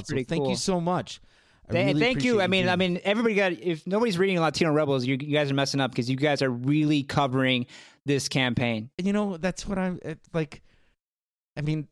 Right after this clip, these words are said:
Speaker 1: they're finally,
Speaker 2: You, you
Speaker 1: I'm
Speaker 2: really are. I mean,
Speaker 1: I'm, I'm gonna be
Speaker 2: you
Speaker 1: on with
Speaker 2: have,
Speaker 1: Ali.
Speaker 2: I see he-,
Speaker 1: I'm gonna be on.
Speaker 2: I
Speaker 1: I'm
Speaker 2: see
Speaker 1: in-,
Speaker 2: headlines
Speaker 1: yeah,
Speaker 2: and
Speaker 1: I
Speaker 2: I see,
Speaker 1: know.
Speaker 2: I see news reports that don't get reported in the mainstream media, and I'm like, "Why isn't, this is news."
Speaker 1: You know what's interesting? One, before I let you go, like, that N B C News thing,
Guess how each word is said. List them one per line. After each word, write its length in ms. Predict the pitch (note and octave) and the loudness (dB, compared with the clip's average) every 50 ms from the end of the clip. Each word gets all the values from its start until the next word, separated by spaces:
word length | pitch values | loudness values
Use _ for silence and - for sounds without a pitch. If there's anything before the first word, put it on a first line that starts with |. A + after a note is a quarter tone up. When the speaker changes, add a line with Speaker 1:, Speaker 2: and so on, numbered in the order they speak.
| - - - | -20 -16 -8
Speaker 1:
they're 160 | A#2+ C#3+ C3+ | -6 -6 -6
finally, 440 | - - - D#3+ D#3 F3+ G#3 A3+ A3+ | -6 -4 -4 -2 0 0 0 0 0
Speaker 2:
You, 60 | F3+ | 0
you 60 | E3+ | 0
Speaker 1:
I'm 40 | F3+ | 0
Speaker 2:
really 180 | G3+ A3 A3 F#3 | 2 2 2 2
are. 120 | A#3+ B3 | 2 2
I 80 | E3+ D3 | 2 0
mean, 200 | D3+ D3 C#3+ C3+ - - | 0 -2 -2 -4 -4 -2
Speaker 1:
I'm, 140 | - B3 A#3 - | -2 -2 -2 -2
I'm 120 | C4 D#4+ E4+ | -2 0 0
gonna 160 | G4 G#4+ G4+ | 0 0 2
be 80 | G#4 | 2
Speaker 2:
you 80 | G#4 G4 | 2 2
Speaker 1:
on 80 | G4 G4+ | 2 2
with 100 | - G#4 | 2 2
Speaker 2:
have, 100 | F#4+ F4 | 2 2
Speaker 1:
Ali. 200 | F4+ F#4 F#4+ F4 | 2 2 2 0
Speaker 2:
I 60 | D4+ | 0
see 220 | C#4 C4 C4+ A#3 | 0 0 0 2
he-, 60 | G#3+ A3+ - - | 0 0 -2 -2
Speaker 1:
I'm 160 | - A#3+ C#4+ | -2 -2 0
gonna 140 | D#4+ G4+ G4 F4 | 0 0 0 0
be 120 | F4 E4 | 0 0
on. 320 | C#4 C4+ D#4 G4+ F#4+ C4+ | 2 2 0 0 0 0
Speaker 2:
I 100 | A3+ F3+ | 0 0
Speaker 1:
I'm 40 | G#3+ | 0
Speaker 2:
see 200 | C#4+ D4 C#4+ C4+ | 0 0 0 0
Speaker 1:
in-, 60 | A#3 | 2
Speaker 2:
headlines 760 | G3 A3 A#3 A#3+ A#3 A#3 A3+ A3+ A3+ A#3 A#3+ A#3+ A#3+ A#3+ B3 B3 | 2 2 0 0 0 0 0 2 2 0 0 0 0 0 0 0
Speaker 1:
yeah, 100 | B3 B3+ | 0 0
Speaker 2:
and 100 | - - | 0 0
Speaker 1:
I 40 | F3+ | 0
Speaker 2:
I 40 | - | 0
see, 260 | - - A3+ G#3+ G3+ | 0 0 0 0 0
Speaker 1:
know. 60 | G#3 | 0
Speaker 2:
I 80 | F3+ F#3 | 0 0
see 180 | - - A3+ G3+ | 0 -2 -2 0
news 260 | F3+ F#3 G3+ A3 G3+ | 0 0 0 2 0
reports 360 | A3 - - A3 A3+ A3 - | 0 0 0 0 0 0 0
that 180 | G#3+ F#3 D3+ - | 0 0 0 0
don't 220 | F3 F#3 G3 - | 0 0 0 0
get 160 | G3+ F#3+ E3 D#3 D3 C#3+ | -2 -2 -4 -4 -8 -6
reported 400 | D#3+ D#3+ - - F#3+ G3+ G3 F#3 | -4 -2 0 0 0 2 2 2
in 100 | F3+ E3+ | 0 0
the 80 | E3+ D#3+ | 0 2
mainstream 380 | E3 F3 F#3 - - F#3 E3+ | 0 0 0 0 0 0 0
media, 240 | E3 G3 G#3+ F3+ D#3 | 0 0 0 2 2
and 100 | C#3 C#3 | 2 2
I'm 100 | C#3 C#3 | 0 0
like, 240 | C#3+ C#3 C3+ - - | 0 0 -2 -2 -2
"Why 240 | B2+ C3 C3 F3 A3+ | -2 0 0 0 0
isn't, 300 | B3 A3 A3+ A#3 F3+ E3+ | 0 -2 -2 -4 -4 -4
this 160 | A3 - D#4+ | -4 -2 -2
is 120 | A3 E3+ | -2 0
news." 320 | D#3+ G#3+ E4+ A4 F#4+ D4+ F#3+ | 0 0 0 0 0 0 0
Speaker 1:
You 100 | F3 F#3+ | 0 0
know 80 | G3 G3+ | 2 2
what's 180 | A3 G#3 - | 0 0 -2
interesting? 540 | G3 F#3 - F#3 F3 - F3+ D#3+ D3 D3 - - - | -2 -4 -2 -4 -4 -4 -4 -4 -6 -8 -12 -14 -10
One, 360 | D3 C3 C3+ C#3+ D3 D3+ C3+ B2 | -6 -4 -4 -2 -2 -4 -4 -4
before 240 | C3+ B2+ - D#3 | -4 -4 -2 -2
I 20 | D3+ | -2
let 160 | D3 C#3 - | -2 -4 -4
you 60 | A#2 | -4
go, 80 | C#3+ C3+ | -6 -4
like, 240 | A#2+ A2+ A2 - - | -4 -6 -8 -10 -12
that 160 | B2 - - | -12 -10 -8
N 120 | C3 B2 | -6 -6
B 60 | B2+ | -6
C 160 | B2+ - C3+ B2 | -6 -6 -6 -6
News 240 | A#2 A#2+ A#2+ - | -4 -6 -6 -6
thing, 160 | - C3+ C3 | -8 -10 -10